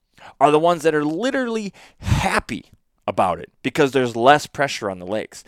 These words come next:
They get it all to themselves. They can walk out with their portables, blah, blah, blah, blah, blah. Oh, wouldn't that be fucking nice? Well, why do you get, let's just bring back what we talked about before, the socialism aspect of it. Why do you get to use that lake for free when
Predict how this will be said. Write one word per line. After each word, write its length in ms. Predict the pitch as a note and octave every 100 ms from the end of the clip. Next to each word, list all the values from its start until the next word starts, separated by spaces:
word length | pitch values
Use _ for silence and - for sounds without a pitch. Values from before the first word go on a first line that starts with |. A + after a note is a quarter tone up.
| - _
They 180 | E2+ B2+
get 160 | A2+
it 80 | F#2
all 180 | G2 G2
to 60 |
themselves. 480 | F#2 F2 - A#2+ E2
They 80 | F#2+
can 100 | D#2+
walk 240 | E2 F#2 -
out 80 | E2+
with 100 | F2+
their 140 | G2+
portables, 480 | - B2+ G#2 D#2 -
blah, 180 | F2 F#2
blah, 220 | F#2+ F#2
blah, 200 | G2+ G2
blah, 180 | F#2+ F#2
blah. 280 | A2+ F2 - _ - _
Oh, 100 | -
wouldn't 220 | A2 C3
that 160 | C3 C3
be 80 | A2+
fucking 380 | - G2 - F#2
nice? 340 | E2+ - - _ _
Well, 260 | A#2+ A#2+ B2+ -
why 200 | A#2 D#3
do 80 |
you 140 | F3 G3+
get, 240 | F#3 - _ _ _ -
let's 220 | C3 G3
just 320 | F3+ D#3 A2
bring 200 | C3 D3+
back 280 | D#3 D#3+ -
what 100 | D3+
we 60 |
talked 300 | D#3 D3+ D#3
about 160 | - D#3+
before, 440 | D#3+ F#3 F#3 G#2+ - _ _ _
the 140 | - C3
socialism 640 | - F3 - C#3 G#2 G2+
aspect 480 | F#2+ F2 - F2+ G#2
of 100 | E2
it. 120 | - - - _
Why 240 | A2 D#3+
do 60 | E3+
you 140 | G#3
get 220 | G3+ D#3
to 240 | B2 G2 F2
use 380 | G2 B2+ D#3 A#2
that 320 | A#2+ C#3 G#2
lake 400 | A2 A2 - - _ _ _ _ _ _
for 260 | - - A#2+
free 520 | - D3+ G3+ G#2 -
when 340 | - A2+ G#2+